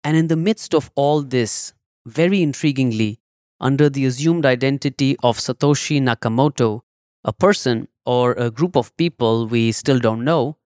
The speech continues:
published a white paper on the Bitcoin blockchain. They introduced a system that addressed one of the most vexing problems many were trying to solve before:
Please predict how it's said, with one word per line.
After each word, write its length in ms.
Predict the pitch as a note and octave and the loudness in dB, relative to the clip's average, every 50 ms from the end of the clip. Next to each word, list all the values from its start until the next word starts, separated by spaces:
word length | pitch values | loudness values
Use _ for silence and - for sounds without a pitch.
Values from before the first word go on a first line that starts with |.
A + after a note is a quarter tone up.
| _ _ _ _ _ - | _ _ _ _ _ -2
published 440 | C3+ C#3+ D3 E3 F3+ F#3 - - | -2 -2 0 0 0 0 0 0
a 80 | D#3 C#3+ | -2 0
white 360 | B2 C3+ C3+ D3+ C#3+ - - | 2 2 0 0 -2 -4 -2
paper 440 | - B2+ B2 - - B2+ B2 B2 - - | -2 -2 0 0 0 0 0 0 0 -2
on 160 | A#2+ A#2 A2+ | -2 -2 0
the 100 | A2 A2+ | 0 0
Bitcoin 680 | G#2 - C3 B2+ _ - - - A#2+ A#2 A2+ A2+ A#2+ C3 _ _ - | 2 2 0 0 _ -2 -4 -2 0 0 0 -2 -4 -8 _ _ 0
blockchain. 540 | A2+ G#2+ G2 - - - - F2+ E2+ - - _ _ _ _ _ _ _ _ _ _ _ - | 2 2 2 0 -4 -8 -6 -6 -6 -8 -16 _ _ _ _ _ _ _ _ _ _ _ -2
They 140 | D3+ D#3+ | 0 2
introduced 480 | E3 D#3+ D3+ F#3 D#3+ F#3 G3+ F3 - - | 2 0 0 -2 0 0 0 0 0 -2
a 60 | C#3+ | -4
system 480 | - - G#3 G3+ - - C#3 A#2 G#2+ - _ _ _ _ - | -2 0 0 -2 0 -2 -4 -4 -4 -10 _ _ _ _ -6
that 240 | B2+ C3+ C3+ C3+ C3 | -2 0 0 0 -2
addressed 520 | B2 A#2+ B2 C3+ C#3+ D3 C#3+ - - - _ | -4 -4 0 0 0 0 0 -4 -14 -18 _
one 240 | - B2 B2+ C3 C#3 | -4 0 0 0 0
of 140 | C#3 C3 C3 | 0 0 0
the 80 | C3+ C3 | 0 2
most 400 | C3+ C3+ C#3 C#3+ - - - - - | 2 2 0 0 -4 -8 -14 -8 -6
vexing 500 | A#2 G#2+ C#3+ D#3 - - - - D3+ B2+ | -2 2 2 2 0 -2 -4 -2 -2 -2
problems 640 | A2+ - C3 G#2+ G#2+ G2+ G2+ G2 F2 - - - - - | 0 2 2 2 2 0 -2 -4 -6 -6 -8 -12 -10 -6
many 320 | B2+ C3 C3+ C3+ C#3+ C#3 B2+ | -2 0 2 2 2 0 0
were 140 | A#2+ A2 | 0 -2
trying 280 | G#2+ - - G#2+ G#2 G#2 | -2 0 0 0 0 0
to 80 | - G2+ | -2 -4
solve 360 | - - A2+ G2 F#2+ F#2 F2 | -4 0 2 2 2 0 0
before: 460 | - F#2 - - F2+ F2 C2+ - - | -4 -6 -4 -4 -6 -6 -6 -8 -14